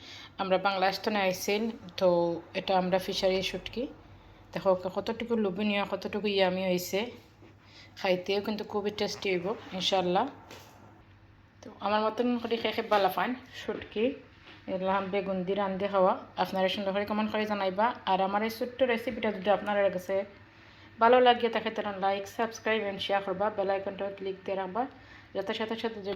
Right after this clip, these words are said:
ভিডিওগুলো দিই আপনারা পাইলে এটা। আর যারা এই আমরা লগে নতুন অ্যাড হইছেন, তারা thank you so much।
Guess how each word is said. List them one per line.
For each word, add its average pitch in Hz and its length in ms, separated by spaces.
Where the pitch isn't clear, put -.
ভিডিওগুলো 190 460
দিই 202 200
আপনারা 180 300
পাইলে 175 300
এটা। 170 180
আর 202 80
যারা 220 260
এই 226 140
আমরা 214 180
লগে 220 120
নতুন 214 240
অ্যাড 202 200
হইছেন, 196 320
তারা 196 160
thank 202 200
you 220 160
so 214 60
much। 262 160